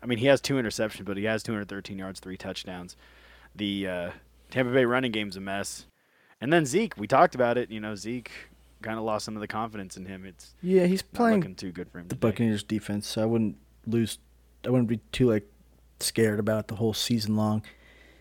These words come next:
Speaker 2: Tom Brady looks good. Gronk was looking
Speaker 1: Yep.
Speaker 2: good. Antonio Brown's looking good. Mike Evans right now, I think he has one catch for ten yards.
Speaker 1: But, uh, just, you know, I, I'm actually, uh,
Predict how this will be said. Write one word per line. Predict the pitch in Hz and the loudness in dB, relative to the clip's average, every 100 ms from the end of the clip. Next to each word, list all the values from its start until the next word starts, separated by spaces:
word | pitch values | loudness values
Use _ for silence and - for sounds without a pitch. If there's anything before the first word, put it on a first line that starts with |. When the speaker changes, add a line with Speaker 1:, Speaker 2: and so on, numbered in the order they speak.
| _ _ _ _ - | _ _ _ _ -2
Speaker 2:
Tom | 113 120 | 2 4
Brady | 123 127 | 4 6
looks | 127 - | 4 4
good. | 127 123 123 113 - _ _ - _ _ _ - | 8 10 10 6 -4 _ _ -20 _ _ _ -10
Gronk | - 117 160 - | 2 4 4 4
was | 123 135 | 4 4
looking | 135 139 | 6 8
Speaker 1:
Yep. | |
Speaker 2:
good. | 135 131 127 123 - | 12 12 10 6 -4
Antonio | 104 123 143 131 | 2 6 8 8
Brown's | 107 113 131 123 | 8 6 6 4
looking | 123 131 | 2 4
good. | 131 | 6
Mike | 123 151 117 | 8 8 10
Evans | 135 120 104 - - - _ | 8 8 4 0 -16 -20 _
right | 113 113 | 0 4
now, | 104 98 98 - - _ _ _ - | 4 2 -2 -6 -20 _ _ _ -8
I | |
think | 135 139 | 0 6
he | |
has | 123 110 | 6 6
one | 120 120 | 4 2
catch | 113 98 - - | 2 -2 -4 -10
for | - | -10
ten | 95 107 107 | -4 -2 -2
yards. | 101 131 - - - - - _ | -4 -10 -18 -20 -20 -20 -20 _
Speaker 1:
But, | 120 113 110 | 6 6 4
uh, | 101 98 | 2 0
just, | 123 - - | -2 -4 0
you | 143 | 2
know, | 131 - | 4 2
I, | 143 | 2
I'm | 147 147 | 6 8
actually, | 160 - 151 135 117 | 8 8 4 6 6
uh, | 101 | 4